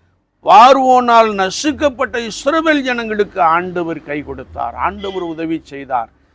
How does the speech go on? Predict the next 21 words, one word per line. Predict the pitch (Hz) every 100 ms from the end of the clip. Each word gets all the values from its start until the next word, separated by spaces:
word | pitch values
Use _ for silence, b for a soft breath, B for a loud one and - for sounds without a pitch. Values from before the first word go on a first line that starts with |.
| _
ஆண்டவர் | - 180 277 277 285 277
அவர்களை | 247 233 214 202
விடுவித்தார். | 185 170 160 - 135 127 117 _ _
அப்படியே | 127 147 165
உங்களுடைய | 175 170 160
வாழ்க்கையிலும் | 151 156 165 - 165 156 151 123 101 _ _ _ _ _
உங்களுக்கு | - 135 131 160
எதிராய் | 190 202 196
காணப்படுகிறார்களோ, | 175 190 196 180 180 175 170 160 165
உங்களை | 165 147 151 131 -
சிறுமைப்படுத்துகிறார்களோ, | 214 277 262 240 202 202 202 190 185 180 180 165 185 156
உங்களை | 127 - 139
கண்ணீர் | - 156 226 285
வடிக்க | 254 240 220
பண்ணுகிறார்களோ, | 214 190 185 175 165 151 156 131
கவலைப்படாதிருங்கள். | 139 170 175 156 147 143 131 131 131 127 113 _ _ _ _ _ -
கர்த்தராகிய | 185 - 240 233
இயேசு | 240 220 220 - 233
கிறிஸ்து | 165 196 196 - 165 143 113 101 _
உங்களை | 143 180 196 185
விடுவிப்பார். | 160 151 131 147 _ - 160 160 135 117 -